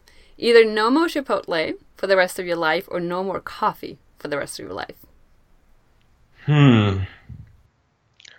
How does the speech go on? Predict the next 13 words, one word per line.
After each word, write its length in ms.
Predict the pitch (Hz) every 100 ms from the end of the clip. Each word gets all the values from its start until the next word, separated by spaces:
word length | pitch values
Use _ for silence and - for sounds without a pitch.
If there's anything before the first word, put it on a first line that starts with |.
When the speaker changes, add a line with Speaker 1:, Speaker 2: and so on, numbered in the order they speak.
| _
Speaker 2:
Okay, 340 | 120 120 110 101 123
so 200 | - 131
I 100 | 120
love 340 | 117 127 151
Chipotle. 720 | 147 156 - 120 101 90 73 78 87
Love, 340 | 101 110 110
love, 200 | 110 104
love 160 | 104 101
Chipotle. 520 | - - 95 82 87
It's 220 | 85 90
great 280 | - 113 117
for 160 | 117 120
vegans. 600 | 107 101 98 95 95 -